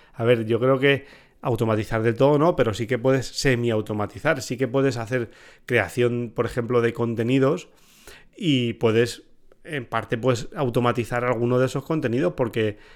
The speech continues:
em, al final generar el contenido y estar delante de la pantalla en la hora a la que lo quieres publicar, que lo tienes que publicar, etcétera, a veces es muy complicado. Entonces, yo no digo,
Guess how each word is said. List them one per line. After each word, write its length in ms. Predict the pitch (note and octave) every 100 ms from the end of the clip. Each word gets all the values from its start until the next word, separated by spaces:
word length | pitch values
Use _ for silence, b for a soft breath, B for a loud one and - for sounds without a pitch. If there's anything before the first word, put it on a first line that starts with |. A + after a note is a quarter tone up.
| B
em, 520 | - D#3+ A2+ A2+ A2 A#2
al 120 | A#2
final 560 | A2 A2 A#2 A#2 B2+ E3+
generar 360 | - A2 A#2 B2
el 60 |
contenido 420 | C3+ B2+ C3 C#3+
y 20 | A#2
estar 300 | - A2+ A2+
delante 400 | A2+ A#2+ C3+ B2+
de 120 | B2
la 120 | B2
pantalla 540 | A#2 A2+ C3+ C#3+ C#3 B B B
en 200 | - A#2
la 100 | G#2+
hora 260 | A2 C#3 B2+
a 20 |
la 100 | A#2
que 100 | G#2+
lo 120 | A2 G#2
quieres 200 | A#2+ A2
publicar, 540 | C3 A2+ G#2 C3 C#3+
que 80 | A#2
lo 80 | A2
tienes 220 | B2 A2
que 100 | A#2+
publicar, 400 | B2 A#2 A#2 C3+
etcétera, 320 | C3 D3 C#3
a 40 | G#2
veces 240 | G#2+ A2
es 60 | B2
muy 160 | C#3+
complicado. 360 | B2 G#2 G#2 D3
Entonces, 420 | C3 A2+ A2+ - B B B B
yo 160 | B2 A#2+
no 100 | C#3
digo, 380 | D3+ C#3+ C3